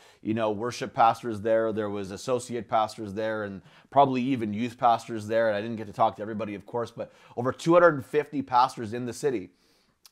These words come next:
And, uh, and I remember at the beginning of it, someone got up and asked people to stand up, like, who had been pastoring in the city for, or lead pastoring in the city for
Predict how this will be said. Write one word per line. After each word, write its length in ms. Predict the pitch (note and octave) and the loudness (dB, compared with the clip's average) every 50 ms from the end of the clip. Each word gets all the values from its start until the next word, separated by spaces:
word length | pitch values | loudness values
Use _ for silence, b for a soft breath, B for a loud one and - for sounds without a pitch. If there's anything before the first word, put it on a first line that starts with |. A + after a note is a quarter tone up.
| _ - | _ -6
And, 360 | C3+ C3+ C3+ C3+ C3 C3 A#2+ | -4 -2 -2 -2 -4 -2 2
uh, 280 | C3 B2 A#2+ A#2 G#2+ - b b b b b b b b b b b b b b b b b b b b _ _ _ - | 4 4 4 4 2 0 b b b b b b b b b b b b b b b b b b b b _ _ _ 0
and 280 | C#3+ D3 C#3+ C#3 C#3 C3+ | 2 4 4 4 2 2
I 60 | - D#3 | 2 2
remember 300 | D#3 D3+ D#3+ F3 E3+ F3 | 2 4 2 4 4 4
at 140 | D#3 C3+ | 4 4
the 60 | D3+ D3 | 2 -2
beginning 540 | C3+ D3 C3+ A2+ C#3+ E3+ F#3+ A3+ A3 F#3+ | -2 -4 -4 2 2 2 4 4 2 2
of 200 | D3+ C3 A#2 G#2 | 0 0 0 0
it, 240 | A#2 A2 A#2+ - - _ _ _ _ _ | -2 -2 -2 -4 -6 _ _ _ _ _
someone 400 | - - E3 D#3+ E3+ E3+ E3+ E3 | -8 2 4 4 4 4 0 2
got 200 | C#3+ D3+ D3 C#3 | 4 6 6 8
up 200 | C3+ B2+ B2+ C3+ | 8 6 4 2
and 120 | C3+ C3 | -2 -2
asked 400 | B2+ B2 C3+ C#3 C#3 - - - - _ _ _ _ _ _ _ _ | 0 0 0 0 -2 -4 -8 -16 -18 _ _ _ _ _ _ _ _
people 340 | - - F3 E3+ F3 D#3+ D3+ | -8 -6 -6 -4 -2 -4 -4
to 140 | - - C3 | -4 -4 -12
stand 460 | - - - D#3 C#3+ C#3+ C#3 C3+ C#3+ | -12 -6 0 0 2 2 2 4 6
up, 340 | D3+ D#3+ C#3+ C3 - - _ - | 6 6 6 6 2 -6 _ -6
like, 200 | B2 B2 A#2 - | -4 -4 -4 -4
who 140 | - D3 C3+ | -4 -4 -4
had 140 | C3 C#3 B2 | -2 -2 -4
been 160 | B2 B2+ A#2 | -4 -4 -4
pastoring 520 | - C#3+ B2+ B2+ B2+ - - C#3 B2+ A#2+ A#2+ | 4 6 6 6 6 2 -4 -4 -4 -4 -4
in 60 | A#2+ | -6
the 60 | A#2 | -8
city 320 | - - C3+ A#2+ A#2+ A#2 | -6 -6 -6 -4 -4 -4
for, 460 | A2 - - A#2 A2 A2 A2 G#2+ G#2+ - | -6 -6 -4 -2 -2 0 0 0 -2 -2
or 180 | - A#2+ A#2 | 0 -2 0
lead 240 | A2+ A#2+ C#3+ E3 D#3 | 0 0 0 0 0
pastoring 540 | - - B2+ B2+ - - B2+ A#2+ A2+ A2+ A2 | 2 4 4 4 4 0 -6 -6 -6 -6 -6
in 280 | A#2+ A#2+ A#2 A#2 A2 E2+ D#2 | -8 -8 -6 -8 -10 -10 -10
the 120 | G#2 A2+ | -10 -10
city 320 | A2+ - - A#2+ A2 A2 G#2+ | -10 -6 -6 -4 -4 -4 -6
for 400 | - - A2+ G#2 G#2 G#2 G2+ | -8 -8 -8 -4 -2 -2 -2